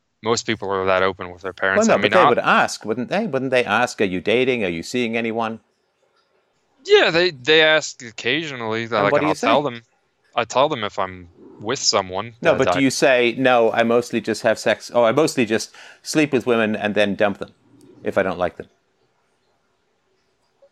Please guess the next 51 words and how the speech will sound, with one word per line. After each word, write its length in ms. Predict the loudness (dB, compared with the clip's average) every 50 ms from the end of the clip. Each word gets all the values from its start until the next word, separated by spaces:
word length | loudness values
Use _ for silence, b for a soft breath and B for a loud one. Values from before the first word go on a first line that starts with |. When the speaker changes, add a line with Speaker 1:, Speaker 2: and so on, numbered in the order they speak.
| _ _ _ _ _ _ -8
Speaker 1:
No, 300 | -4 0 2 2 2 0 0
I 100 | -2 -2
don't 200 | -2 -2 -4 -4
say 180 | -6 -6 -4
that. 200 | -2 0 -2 -2 -4 _ _ _ _
Speaker 2:
Why 180 | -4 -2 -2 -2
not? 220 | -2 -4 -6 -10 -14 -10 -6
Speaker 1:
But 180 | -4 -4 -4 -6 _ _ _ _ _ -2
Speaker 2:
I 60 | 0
mean, 180 | 2 2 2
are 40 | 2
you 140 | 2 0 0
not 220 | 0 0 -2 -2
proud 240 | 0 2 4 4 2
of 80 | 2 -2
it? 160 | -6 -4 -2
Are 60 | -2
you, 180 | -2 -2 -2 -4
do 120 | -4 -4
you 40 | -2
not 180 | -2 -2 -4 -4
think 160 | -6 -6 -6
it's 120 | -8 -8
a 40 | -6
good 140 | -2 0 2
idea? 400 | 2 2 0 -2 -2 -4 -4 -6 _ _ 0
Like, 160 | 0 2 2
if 140 | 0 0 0
you 80 | 0
won, 300 | 2 2 2 2 0 -2 B B B B B
if 160 | -6 -4 0
you 80 | 0 2
won 160 | 2 4 2
a 40 | 4
race 340 | 2 2 2 2 0 -2 -4
and 80 | -2
your 80 | -2 0
parents 280 | 0 2 0 0 0
said, 140 | 0 0 2
"How 140 | 2 2 2
did 160 | 0 -2 -4
your 100 | -4 0
race 220 | 0 0 0 0 0
go?" 180 | 2 2 2
you'd 180 | 2 2 0 0
say, 180 | 2 2 4
"I 140 | 4 4 2
won 200 | 2 2 2 2
the 80 | 2 2
race," 340 | 2 2 2 0 -2 -2 -2
right? 220 | 0 0 0 -2